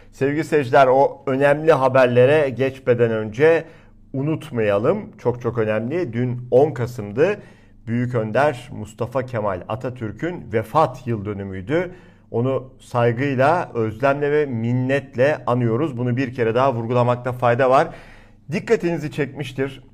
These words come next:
Hem şöyle gündemi takip edenler, sosyal medyaya bakanlar, çok yoğun mesajlar vardı sevgili seyirciler insanlardan. Atatürk'le ilgili paylaşımlar vardı. Instagram paylaşımları, Facebook paylaşımları, Twitter paylaşımları.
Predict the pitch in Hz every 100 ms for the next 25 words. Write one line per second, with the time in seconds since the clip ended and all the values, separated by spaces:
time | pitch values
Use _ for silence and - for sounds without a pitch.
0 | _ - 131 123 - - 113 104 113 113
1 | 120 120 120 107 110 117 110 104 92 95
2 | 92 - 120 123 123 123 117 110 110 113
3 | 104 98 104 98 120 135 - - - -
4 | _ - 220 214 - - 127 175 240 190
5 | 147 123 131 123 127 120 101 98 92 -
6 | 101 98 95 98 101 104 101 104 98 95
7 | 92 90 - - - - 123 160 151 117
8 | 117 107 90 98 87 - - - 127 135
9 | 127 131 127 120 104 98 90 - 139 127
10 | 131 107 117 110 113 107 104 - 107 104
11 | 110 117 113 117 117 - 117 107 107 -
12 | 110 113 135 - - - - 135 156 151
13 | 127 123 110 107 104 107 107 104